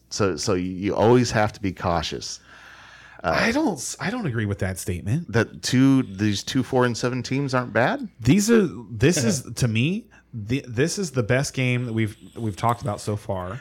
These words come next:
Speaker 1: Oh, this is gonna be the most fun game.
Speaker 2: No, no, no, but I mean, this is, like, this, to me, this is the most even game that we've talked about so far, too. Like, uh, amongst,
Speaker 1: Okay.
Speaker 2: to me, the, okay, they're, both teams are four and seven.
Speaker 1: Yes.
Speaker 2: They're not going to the Super Bowl.
Speaker 1: Yeah.
Speaker 2: Probably not making the playoffs this year.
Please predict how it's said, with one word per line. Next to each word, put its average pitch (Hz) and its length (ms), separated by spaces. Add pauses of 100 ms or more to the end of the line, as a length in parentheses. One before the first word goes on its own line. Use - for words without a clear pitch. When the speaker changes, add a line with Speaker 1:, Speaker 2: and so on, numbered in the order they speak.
(120)
Speaker 1:
Oh, 202 140
this 175 140
is - 60
gonna 147 120
be 135 80
the 123 60
most 117 220
fun 156 460
game. 76 280
Speaker 2:
No, 147 200
no, 156 100
no, 147 120
but 135 120
I 127 60
mean, 127 160
this 131 180
is, 123 180
like, 123 200
this, 151 220 (160)
to - 100
me, 139 100
this 135 180
is 120 120
the 123 80
most 113 300
even 135 380
game 101 280
that 98 100
we've 101 180
talked 104 260
about 101 220
so 98 200
far, 98 260
too. 113 260
Like, 98 200 (420)
uh, 104 80 (360)
amongst, 131 380
Speaker 1:
Okay. 117 220 (220)
Speaker 2:
to 151 80
me, 202 160
the, 180 320
okay, 113 320 (120)
they're, 117 120
both 208 360
teams 175 160
are 151 60
four - 180
and 139 80
seven. 92 300 (160)
Speaker 1:
Yes. 82 300 (200)
Speaker 2:
They're 101 140
not 95 160
going 95 160
to 123 40
the 139 60
Super 104 220
Bowl. 95 360
Speaker 1:
Yeah. 85 140 (180)
Speaker 2:
Probably 101 340
not 123 200
making 139 220
the 156 40
playoffs 180 400
this 95 160
year. 80 200